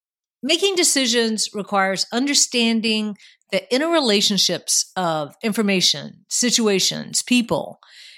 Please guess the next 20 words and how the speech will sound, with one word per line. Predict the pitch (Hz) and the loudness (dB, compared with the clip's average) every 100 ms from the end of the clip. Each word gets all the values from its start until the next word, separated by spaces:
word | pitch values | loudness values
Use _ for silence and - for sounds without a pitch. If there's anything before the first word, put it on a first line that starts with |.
| - - | -12 0
and | 226 190 | 2 2
then | 269 370 381 | 2 0 0
predicting | 320 226 190 269 285 - 151 147 156 - | -2 -2 0 0 0 -4 -10 -10 -14 -12
how | 190 214 - | -2 0 0
a | 214 | -2
change | - - 233 247 247 226 - _ _ - | -2 0 0 0 -2 -4 -6 _ _ -4
in | 190 170 175 | -2 -2 0
one | 254 359 156 151 160 175 _ _ - _ | 2 2 0 -2 -8 -12 _ _ -20 _
will | 180 170 - | -2 -2 -2
impact | 226 226 214 190 180 | 0 2 2 0 -2
the | 170 | -2
others | 147 - - - - _ _ _ _ _ _ _ - | -2 -6 -6 -6 -8 _ _ _ _ _ _ _ 0
immediately | 185 202 262 320 339 370 370 - _ _ _ - | 2 4 4 2 0 0 -2 -8 _ _ _ -4
and | 196 | 0
then | 226 226 | 2 2
in | 208 | 2
the | 196 | 0
longer | 180 175 160 160 - | 0 -2 -6 -8 -8
term. | 143 117 165 _ _ _ _ _ _ _ _ _ _ - _ | -8 -10 -16 _ _ _ _ _ _ _ _ _ _ -20 _
One | 359 | 0